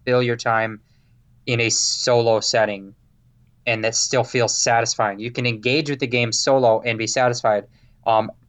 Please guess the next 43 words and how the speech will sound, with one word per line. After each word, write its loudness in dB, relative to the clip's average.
and 0
not 0
just -2
rely 4
on 4
it -2
being -6
a 0
very 2
robust 0
multiplayer -4
game. -14
Uh, 4
it, -2
it, -2
it -2
has 0
them, 0
those 0
multiple 0
facets, -2
which -6
I 2
think -4
was 0
missing -6
in, -10
in -10
Smash -4
for -8
Wii -6
U, -4
and 2
I 0
do 2
think -2
is -4
an -2
important 0
piece 0
of -10
the -10
game. -12